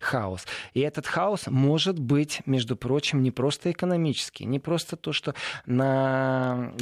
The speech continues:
границе с Евросоюзом выстроятся огромные очередя грузовиков, в портах будут огромные очередя из кораблей сухогрузов,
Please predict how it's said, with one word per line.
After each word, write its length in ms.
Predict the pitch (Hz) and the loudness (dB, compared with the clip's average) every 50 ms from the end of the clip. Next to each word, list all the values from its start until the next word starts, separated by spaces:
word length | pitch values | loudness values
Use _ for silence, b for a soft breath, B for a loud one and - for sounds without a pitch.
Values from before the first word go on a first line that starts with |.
| 120 | -2
границе 520 | 117 139 147 156 156 165 175 156 - - 143 | 0 2 2 2 4 2 2 2 0 -2 -4
с 160 | - - - - | -4 -4 0 2
Евросоюзом 1000 | 151 156 143 135 139 127 - - 139 135 135 156 196 240 262 196 170 127 104 98 B B B B B | 2 2 2 2 0 -2 0 0 0 0 2 2 2 2 2 2 0 -2 -2 -4 B B B B B
выстроятся 600 | 104 117 160 175 - - 175 175 151 - - 170 | 2 2 2 2 2 0 0 0 0 0 -2 -2
огромные 640 | - - 143 123 110 127 139 156 170 160 151 151 139 | -2 -2 -4 -2 2 2 4 6 6 6 6 4 4
очередя 480 | - - - 120 127 131 117 135 143 131 | 2 0 -2 0 -2 0 2 2 0 2
грузовиков, 760 | 113 117 120 110 120 117 117 117 - - - 110 107 - - B B B B B | 0 -2 -2 0 0 0 -2 -2 -4 -2 -2 -2 -2 -4 -6 B B B B B
в 60 | B | B
портах 400 | - - 147 - - 165 156 127 | -4 -4 -4 -2 -2 -4 -4 -4
будут 260 | 123 147 139 143 - - - | -4 -4 -4 -4 -6 -4 -4
огромные 600 | 139 139 123 107 113 120 135 156 160 151 147 147 139 | -4 -4 -2 0 2 4 4 6 6 6 4 4 2
очередя 540 | - - - 135 131 135 117 127 135 143 | 2 0 0 2 0 0 2 2 2 2
из 120 | 143 123 - | 2 0 -2
кораблей 480 | - 135 131 139 117 107 110 117 123 | -2 0 0 0 0 0 0 0 0
сухогрузов, 840 | 117 - - 127 - - 131 113 104 113 117 113 110 98 101 92 - | 0 0 -2 -4 -2 -2 -4 -4 -4 -4 -6 -6 -6 -8 -10 -10 -10